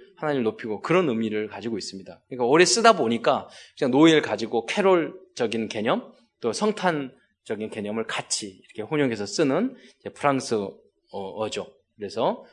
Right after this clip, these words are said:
노엘, 노엘, 주님의 성탄을 찬양하는 그런 이제 전문 용어로 이렇게 사용하고 있는 것입니다. 또 이제 새벽송 같은 경우도 저희, 어, 중고등학교 때 항상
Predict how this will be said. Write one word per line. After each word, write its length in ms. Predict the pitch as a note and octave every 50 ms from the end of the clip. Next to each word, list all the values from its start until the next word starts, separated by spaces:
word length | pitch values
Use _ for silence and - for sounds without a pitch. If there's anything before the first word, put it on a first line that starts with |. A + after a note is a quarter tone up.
| _ _
노엘, 460 | - A#2+ C3 B2+ B2 A#2 A#2 A#2 A2+ G#2
노엘, 420 | A2+ A2+ A2 A#2 C#3 F3 G3+ -
주님의 260 | - B2 A2+ G#2 G#2+
성탄을 500 | G2+ - E3+ F3+ E3+ E3+ D3+ B2 A2 G#2
찬양하는 640 | - - - F3+ F3 D3 B2 A2 A#2 E3+ A#3+ B3+ - - _ _ _
그런 400 | - - G#2 G2 A2+ E3 G#3 - _ _ - - - _ _ _
이제 460 | - F2 G2 F#2+ F#2 F2+ E2+ - - _ _ _ _ _
전문 460 | - - B2 C3+ C#3 D3 C#3+ B2 A2
용어로 600 | G#2 F#2+ G2+ A2+ B2 B2 G#2+ G2 G2+ A2+ A#2 G2 F2+
이렇게 280 | F2+ F2+ - - G#2 F#2+
사용하고 800 | - - - D#3 D3+ C3+ A#2 G#2 - G#2 G#2+ C#3 E3+ G3 - _ _ -
있는 200 | F#2+ G2 G#2 G2+
것입니다. 520 | F#2+ F#2 - - D#2+ D#2+ D#2 E2 D#2+ - _ _ _ _ _ _ _ _ _ _ _ _ _ _ _ _ _ _ - - - - - _ _ _ _ _
또 200 | D#3+ D#3 C#3+ C3
이제 140 | A#2 A2+ A2+
새벽송 680 | - - - A#3 A#3+ C#4+ - - - - A#3 G#3+ G3
같은 480 | E3+ D3 - - C#3 B2 A2+ A#2 A2+ G#2
경우도 360 | G2 G#2+ G2 G2 G2+ B2+ B2
저희, 520 | - - B2+ B2 C3 C3+ B2+ A#2+ A2+ - - - - - _ _ -
어, 540 | G#2 G#2 G#2 G#2+ G#2 G#2 G2+ G2 G2 - -
중고등학교 680 | - B2+ A#2+ B2 A#2 A#2+ A2+ G#2+ G2 - G#2+ G2 - -
때 460 | G#2 G#2 G#2+ A#2 A#2 A2 G2+ F#2+ F#2+
항상 420 | F#2 - D3 C3 A#2 B2+ A2 G#2+